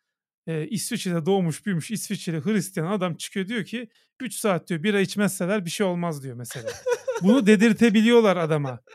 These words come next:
Speaker 1: Çünkü işte bu adamlar o kadar para göz ve ikiyüzlü herifler ki kendi değerlerinden bile vazgeçebiliyorlar.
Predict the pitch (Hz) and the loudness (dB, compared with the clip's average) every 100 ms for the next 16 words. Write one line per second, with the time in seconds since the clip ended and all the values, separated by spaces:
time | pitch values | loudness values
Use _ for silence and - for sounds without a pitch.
0 | - _ - 214 196 220 196 - 208 180 | -20 _ -2 0 0 0 -2 2 2 2
1 | 170 226 220 214 202 170 180 247 240 208 | 2 4 4 2 0 -2 0 0 0 0
2 | 190 170 180 156 180 - 185 170 160 170 | 2 0 -2 -2 -6 -4 0 0 0 -2
3 | 165 254 277 277 165 247 294 _ _ _ | -2 -4 -4 -4 -8 -10 -14 _ _ _
4 | _ _ 180 175 233 196 196 190 190 202 | _ _ -2 -2 0 2 4 4 2 2
5 | 220 208 202 240 208 180 190 202 175 180 | 2 0 0 0 0 -2 -6 -6 -6 -6
6 | 160 110 - | -6 -10 -18